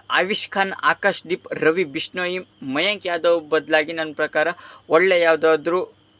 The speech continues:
ಒಳ್ಳೆ ಪೇಸರ್ನ ತರ್ಬೋದು. ಶೆಮರ್, ಆ, ಜೋಸೆಫ್ ಇವರು ಇಂಥವ್ರನ್ನ ಪೇಸಿಂಗ್ ಅಟ್ಯಾಕ್ನೇ ಹೆಚ್ಚಿನದಾಗಿ ತರಬೇಕು ಹೈದರಾಬಾದಲ್ಲಿ. ಸ್ಪಿನ್ನರ್ಸ್‌ಗಳಿಗೆ, ಸ್ಪಿನ್ನರ್ಸ್‌ಗಳು ಇರೋದ್ರಿಂದ ಇಲ್ಲೇ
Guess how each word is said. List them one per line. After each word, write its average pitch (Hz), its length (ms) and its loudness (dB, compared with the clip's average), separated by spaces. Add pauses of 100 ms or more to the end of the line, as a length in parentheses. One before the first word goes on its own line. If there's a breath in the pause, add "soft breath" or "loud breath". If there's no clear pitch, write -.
(760)
ಒಳ್ಳೆ 156 320 0 (140)
ಪೇಸರ್ನ 190 480 2
ತರ್ಬೋದು. 160 440 2
ಶೆಮರ್, 165 460 0
ಆ, 151 160 4 (460 loud breath)
ಜೋಸೆಫ್ 160 500 0
ಇವರು 160 200 4
ಇಂಥವ್ರನ್ನ 151 560 -4 (320)
ಪೇಸಿಂಗ್ 175 560 -2
ಅಟ್ಯಾಕ್ನೇ 185 560 -4
ಹೆಚ್ಚಿನದಾಗಿ 160 480 -2
ತರಬೇಕು 156 580 2
ಹೈದರಾಬಾದಲ್ಲಿ. 139 680 -2 (220 loud breath)
ಸ್ಪಿನ್ನರ್ಸ್‌ಗಳಿಗೆ, 202 920 -2
ಸ್ಪಿನ್ನರ್ಸ್‌ಗಳು 208 580 -2
ಇರೋದ್ರಿಂದ 202 380 0
ಇಲ್ಲೇ 190 340 -2